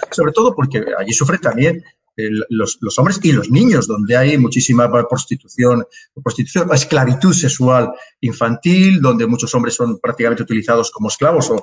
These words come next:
o sacados a otros países, eh, para realizar labores, pero en, en situación de, de verdadera esclavitud. El, pe-, pero claro, llama muchísimo la atención lo de las mujeres, evidentemente, si lo comparamos con la que, las libertades que afortunadamente, como no,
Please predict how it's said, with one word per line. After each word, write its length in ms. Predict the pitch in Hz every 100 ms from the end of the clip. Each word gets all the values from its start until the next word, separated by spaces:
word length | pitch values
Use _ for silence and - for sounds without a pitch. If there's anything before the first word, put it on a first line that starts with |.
| -
o 80 | -
sacados 380 | 110 120 120 117
a 40 |
otros 200 | 117 -
países, 340 | - 120 117 - - - 135
eh, 160 | 107 95
para 240 | 113 113 117 113 117
realizar 300 | 117 113 127
labores, 400 | 123 123 131 117
pero 240 | 120 110
en, 140 | 110 113
en 100 | -
situación 420 | - 110 104 113
de, 80 | 113
de 200 | 110 110
verdadera 300 | 110 113 117
esclavitud. 640 | 113 120 113 123 170 185 180 _ - - -
El, 400 | 123 123 123 120
pe-, 140 | 135
pero 180 | 135 117
claro, 300 | 127 151 - - -
llama 300 | 123 123 123
muchísimo 420 | 131 123 127 139 127
la 80 |
atención 480 | 117 110 104 131 135
lo 80 | 117
de 80 | 113
las 140 | 123
mujeres, 320 | 131 135 147
evidentemente, 560 | 120 113 107 - 123 139
si 100 | 131
lo 100 | 113
comparamos 540 | 104 95 104 117 135
con 140 | 131 107
la 100 | 98
que, 120 | 117
las 160 | 120 110 107
libertades 380 | 104 120 135 -
que 60 |
afortunadamente, 840 | - 117 - 107 113 113 123 123 127
como 280 | - -
no, 80 | 139